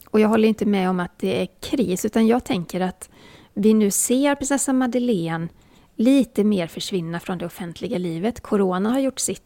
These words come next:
till, men även åren innan då när hon, eh, bodde i U S A och jobbade med Childhood, så var det det hon sysslade med. Vi kunde se någon bild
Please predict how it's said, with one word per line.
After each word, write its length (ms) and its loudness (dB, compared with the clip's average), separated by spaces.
till, 280 -6
men 180 0
även 340 -4
åren 360 -2
innan 400 2
då 140 0
när 80 -4
hon, 160 -6
eh, 380 -2
bodde 320 0
i 100 4
U 100 4
S 160 0
A 160 4
och 320 -6
jobbade 360 0
med 120 -4
Childhood, 580 -4
så 180 2
var 360 2
det 100 -4
det 220 0
hon 120 -6
sysslade 520 0
med. 260 0
Vi 80 -2
kunde 260 -2
se 260 0
någon 240 2
bild 360 -2